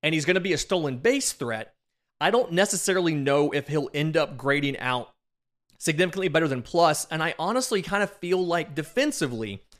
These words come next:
he's gonna be better in a corner. It's, when you watch him, it feels like, like, he can, he can handle center field.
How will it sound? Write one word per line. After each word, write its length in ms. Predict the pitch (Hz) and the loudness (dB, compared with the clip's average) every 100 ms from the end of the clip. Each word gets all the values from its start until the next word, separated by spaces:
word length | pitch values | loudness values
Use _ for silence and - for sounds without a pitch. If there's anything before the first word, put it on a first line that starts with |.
| _ _ | _ _
he's 220 | - 180 135 | 0 2 4
gonna 220 | 165 180 | 4 4
be 160 | 156 | 0
better 320 | 135 131 120 117 | 0 0 0 -2
in 60 | |
a 40 | 110 | -8
corner. 400 | - 104 - - _ _ _ _ - | -12 -16 -16 -20 _ _ _ _ -6
It's, 320 | 147 - - _ - _ | -6 -6 -18 _ -20 _
when 220 | 139 180 | 0 2
you 140 | 190 196 | 2 0
watch 540 | 143 143 214 - - | -2 0 0 0 -4
him, 340 | 180 131 120 117 _ _ _ _ | -2 -4 -6 -12 _ _ _ _
it 160 | 175 - | -6 -6
feels 680 | - - 185 214 220 208 - | -12 -8 -4 0 0 0 -4
like, 420 | 160 170 165 - _ _ _ _ _ _ _ | 0 0 -2 -10 _ _ _ _ _ _ _
like, 180 | 147 - | -8 -8
he 180 | - 202 | -4 0
can, 180 | 190 - | 0 -2
he 180 | 139 | -4
can 160 | 175 147 | -2 0
handle 440 | - 139 139 185 | -2 -2 0 0
center 300 | 202 226 220 | 0 0 0
field. 400 | 220 240 240 240 | -2 -2 -2 -2